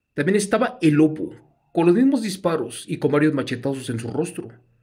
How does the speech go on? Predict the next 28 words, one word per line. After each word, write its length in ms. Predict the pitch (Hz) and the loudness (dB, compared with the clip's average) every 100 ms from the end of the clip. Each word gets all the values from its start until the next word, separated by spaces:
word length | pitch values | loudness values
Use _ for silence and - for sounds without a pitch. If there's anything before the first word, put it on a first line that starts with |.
| _ _ _ _ _ _ _ _ _ _ _ | _ _ _ _ _ _ _ _ _ _ _
Para 200 | - 113 | -6 -4
terminar, 320 | 123 127 156 | 2 4 4
les 140 | 160 | 2
diré 200 | 135 151 | 2 2
que 120 | 175 | 0
fue 120 | 190 185 | 0 0
así, 300 | 180 170 139 - _ _ _ _ _ | -2 -6 -10 -16 _ _ _ _ _
que 120 | - | -4
mi 120 | 120 127 | -2 0
tío 140 | 170 | 2
el 60 | 156 | 2
exmilitar, 800 | 147 147 123 117 135 143 - _ _ _ _ _ _ _ | 0 -2 -2 -2 -6 -6 -12 _ _ _ _ _ _ _
la 160 | - 107 | -8 -4
bestia 260 | 123 123 131 | -2 0 0
nahual, 440 | 131 175 233 302 | 2 0 0 -2
llegó 200 | - 170 | -2 0
a 40 | 233 | 0
su 140 | 233 | -2
fin. 380 | - 190 170 - - _ _ _ _ _ _ | -6 -4 -6 -8 -18 _ _ _ _ _ _
Aquel 300 | 120 117 156 | -8 -2 -2
ser 420 | 156 196 247 - _ _ _ _ _ _ | 0 0 0 -6 _ _ _ _ _ _
que 120 | - | -6
fue 120 | 147 233 | 0 2
el 60 | |
terror 280 | 233 185 202 | 4 2 2
de 60 | 190 | 0
los 160 | 143 | 0
narcos 640 | 143 151 - - - - | 0 -2 -6 -16 -20 -20